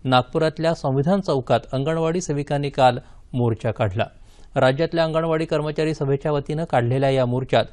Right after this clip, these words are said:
शेकडो अंगणवाडी सेविका सहभागी झाल्या होत्या. देशभर आज कारगिल विजय दिवस साजरा होतोय.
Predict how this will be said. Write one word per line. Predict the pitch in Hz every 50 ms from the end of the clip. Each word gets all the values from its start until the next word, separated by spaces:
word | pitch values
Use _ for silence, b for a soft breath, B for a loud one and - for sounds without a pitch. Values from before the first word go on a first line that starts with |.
| b b b b - - -
शेकडो | - 156 147 - 170 170 180 - -
अंगणवाडी | 147 135 131 139 139 143 139 135 143
सेविका | 139 - 131 117 113 - - - 147
सहभागी | 147 - - - 117 113 110 110 107 104 107
झाल्या | - - 113 107 104
होत्या. | 107 110 - 120 110 - - - - - - - - - - - - - - - - b b b b b b b b b b b b b - 131
देशभर | 117 127 139 147 143 170 160 151 170 170
आज | 160 156 156 143
कारगिल | - - - 147 143 143 143 143 160 165 160
विजय | 160 143 135 131 127 147 151
दिवस | 143 147 147 151 147 -
साजरा | 147 131 127 143 147 156
होतोय. | 143 143 143 - 165 180